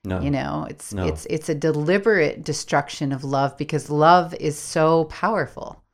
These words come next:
Speaker 1: Right.
Speaker 2: I mean, love is what enables people to become free and to break themselves out of all kinds of prisons, be them, you know,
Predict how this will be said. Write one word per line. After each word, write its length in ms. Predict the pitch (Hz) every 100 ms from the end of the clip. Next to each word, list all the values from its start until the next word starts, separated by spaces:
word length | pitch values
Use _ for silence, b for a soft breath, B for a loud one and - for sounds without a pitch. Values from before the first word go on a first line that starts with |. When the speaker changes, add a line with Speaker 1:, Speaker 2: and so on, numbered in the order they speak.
| _ -
Speaker 1:
Right. 280 | 98 87 -
Speaker 2:
I 100 | 156
mean, 400 | 156 151 147 143 -
love 680 | 156 151 170 196 190 185 -
is 380 | - 160 156 151
what 320 | 151 156 165 -
enables 580 | 147 143 151 185 175 156
people 340 | - 147 - 147
to 160 | -
become 540 | 139 143 - - 165 151
free 580 | - 165 143 - 156 B B B -
and 160 | 147
to 140 | - 135
break 420 | - 143 151 -
themselves 540 | 135 139 - 135 135
out 300 | - 147 143
of 360 | 139 131 131 - _ _ _
all 280 | 143 139 139
kinds 420 | - 170 175 156
of 140 | 147 -
prisons, 580 | - 175 135 - 147 -
be 200 | 135 135
them, 600 | 135 131 131 139 139 147
you 120 | 143
know, 480 | 135 135 135 - -